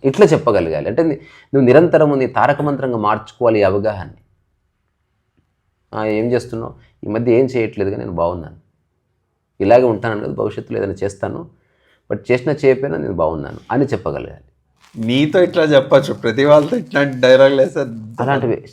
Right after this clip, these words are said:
Speaker 1: చెప్పి చూడు, ఏమవుతుంది? ఏం కాదు, ఏం కాదు. నువ్వేం పర్సనల్గా ఏం తిట్టట్లేదు కదా,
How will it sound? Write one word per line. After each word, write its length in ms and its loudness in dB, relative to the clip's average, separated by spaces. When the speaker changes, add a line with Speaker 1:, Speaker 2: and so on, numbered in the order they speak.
Speaker 1:
చెప్పి 140 0
చూడు, 220 2
ఏమవుతుంది? 380 -2
ఏం 140 -4
కాదు, 240 -10
ఏం 140 2
కాదు. 360 0
నువ్వేం 240 0
పర్సనల్గా 420 -4
ఏం 100 0
తిట్టట్లేదు 520 -10
కదా, 140 -14